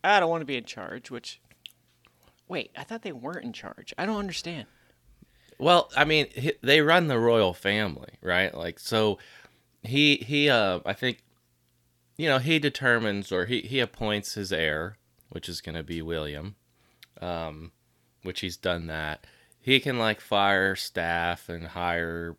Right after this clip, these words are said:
Speaker 2: people and, you know, he, he runs the royal family. He
Speaker 1: I
Speaker 2: can
Speaker 1: run this family.
Speaker 2: excommu-, yeah, you're basically the Charles the Third
Speaker 1: But I can,
Speaker 2: <laughs> of
Speaker 1: I can
Speaker 2: your
Speaker 1: step
Speaker 2: family.
Speaker 1: down? That's an option?
Speaker 2: No.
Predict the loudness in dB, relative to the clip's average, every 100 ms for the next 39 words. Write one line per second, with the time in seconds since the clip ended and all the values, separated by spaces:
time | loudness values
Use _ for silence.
0 | _ -12 -10 -8 -8 -6 -6 -8 -10 -14
1 | -20 _ -20 -20 _ _ _ -2 4 4
2 | 2 -2 _ _ 0 2 2 2 2 2
3 | 0 -2 2 4 4 2 -2 -4 -8 -18
4 | _ -20 -20 2 8 8 10 8 6 4
5 | 4 2 0 0 0 -2 -8 _ _ _
6 | _ _ _ _ _ -8 0 2 2 2
7 | 4 4 2 0 0 0 0 2 2 2
8 | 0 -6 0 2 2 0 0 4 4 4
9 | 2 4 4 4 2 4 4 2 -2 -2
10 | -2 -6 _ _ _ _ _ -8 -8 -6
11 | -6 -6 -2 -2 0 0 4 6 6 4